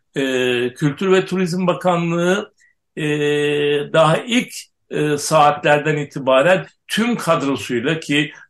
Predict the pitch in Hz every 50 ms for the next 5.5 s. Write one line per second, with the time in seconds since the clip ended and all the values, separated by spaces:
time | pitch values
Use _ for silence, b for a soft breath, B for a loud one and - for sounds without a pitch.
0 | _ - 143 151 170 170 160 - - 160 156 151 151 - - 151 151 147 139 -
1 | 180 - 147 143 143 - - 202 185 156 151 151 143 139 120 131 135 127 127 123
2 | 127 120 - 143 - - 127 123 123 120 120 120 120 120 120 120 B B B B
3 | B _ - 139 127 - - 180 165 160 156 127 127 143 143 143 139 139 135 123
4 | 120 127 131 143 170 208 190 - - _ _ - _ - - 139 143 139 139 135
5 | 135 135 131 131 131 123 - - - -